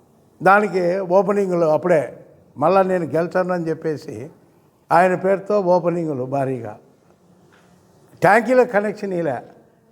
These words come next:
నిన్న పాత మార్కెట్కి పోయా నేను, కనెక్షన్ లేదు. ఇంకొక వాటర్ ట్యాంక్కి పోయినా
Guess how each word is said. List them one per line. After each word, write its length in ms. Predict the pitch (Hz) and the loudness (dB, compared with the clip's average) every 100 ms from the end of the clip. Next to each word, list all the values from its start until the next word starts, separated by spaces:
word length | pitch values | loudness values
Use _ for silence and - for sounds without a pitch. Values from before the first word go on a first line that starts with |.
| _ 160 | _ -2
నిన్న 200 | 190 185 | 2 4
పాత 300 | 170 190 220 | 4 4 4
మార్కెట్కి 480 | 208 202 190 160 | 2 0 -2 -6
పోయా 240 | 160 165 165 | -2 0 0
నేను, 300 | 139 104 98 - _ _ _ _ _ _ _ _ _ _ _ _ - | -4 -8 -14 -20 _ _ _ _ _ _ _ _ _ _ _ _ 0
కనెక్షన్ 480 | 170 202 196 185 151 | 2 2 0 -2 0
లేదు. 280 | 135 113 87 - _ _ _ _ _ _ | -2 -6 -12 -20 _ _ _ _ _ _
ఇంకొక 320 | 160 180 214 208 190 185 180 170 165 156 151 147 147 147 | 0 4 6 8 8 8 6 4 0 -2 -2 -4 -4 0
వాటర్ 320 | 180 190 196 | 0 0 -4
ట్యాంక్కి 400 | 202 190 170 165 | -2 -4 -4 -4
పోయినా 360 | 165 165 156 | -2 -2 -4